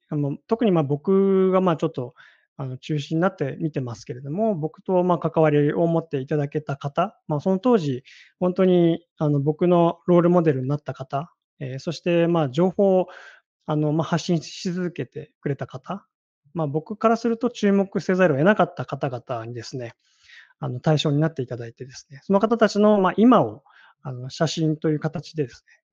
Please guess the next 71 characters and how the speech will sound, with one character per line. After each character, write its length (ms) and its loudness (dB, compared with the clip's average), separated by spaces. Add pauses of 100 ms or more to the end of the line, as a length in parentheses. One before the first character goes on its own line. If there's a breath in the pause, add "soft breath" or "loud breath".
(100)
残 140 -6
そ 160 -14
う 60 -20
と 100 -20 (500)
い 60 2
う 40 4
よ 100 2
う 20 0
な 140 -8 (100)
も 80 -12
の 80 -16
で 100 -20
す。 220 -20 (480)
な 100 -2
の 60 0
で、 200 -2 (380 loud breath)
あ 160 -4
の、 120 -2
変 260 2
に 60 2
で 100 -2
す 140 -8
ね、 100 0
そ 140 -4
こ 180 -8
か 140 2
ら、 260 4 (420 loud breath)
え 100 -2
っ 80 -6
と、 260 -2
何 200 2
か 140 -8
こ 500 -10 (240)
う、 40 -8
な 60 -4
ん 40 -10
で 60 -14
し 80 -18
ょ 40 -20
う、 20 -20
そ 80 0
れ 40 2
こ 80 0
そ 60 -6
金 260 2
メ 120 6
ダ 100 6
ル 100 0
を 40 -4
あ 60 -4
げ 80 -4
る 60 -10
と 80 -10
か 60 -12
で 60 -18
す 120 -16
ね、 120 -14
そ 140 -6
う 40 2
い 20 2
う 40 2
よ 60 0
う 20 -2
な 80 -4
こ 80 -4
と 120 -6
で 80 -8
は 80 -10
な 140 -8
く 80 -20
て、 280 -20